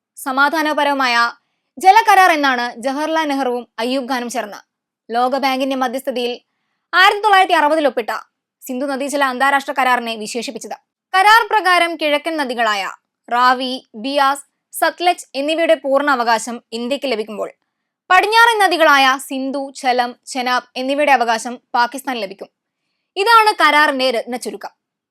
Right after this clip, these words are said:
സിന്ധു നദിയിൽ നിന്നുള്ള വെള്ളത്തിന്റെ എൺപത് ശതമാനം പാകിസ്ഥാന് ലഭിക്കുന്നു എന്നതാണ് പാകിസ്ഥാന് ഇതുകൊണ്ടുള്ള പ്രധാന പ്രയോജനം. ഇരു രാജ്യങ്ങളും തമ്മിലുള്ള നദികളുടെ ഉപയോഗം സംബന്ധിച്ച്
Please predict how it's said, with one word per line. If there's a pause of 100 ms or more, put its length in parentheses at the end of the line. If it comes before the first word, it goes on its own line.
(300)
സിന്ധു
നദിയിൽ
നിന്നുള്ള
വെള്ളത്തിന്റെ (180)
എൺപത്
ശതമാനം (500)
പാകിസ്ഥാന്
ലഭിക്കുന്നു
എന്നതാണ് (120)
പാകിസ്ഥാന്
ഇതുകൊണ്ടുള്ള
പ്രധാന
പ്രയോജനം. (360)
ഇരു (100)
രാജ്യങ്ങളും
തമ്മിലുള്ള
നദികളുടെ (140)
ഉപയോഗം
സംബന്ധിച്ച്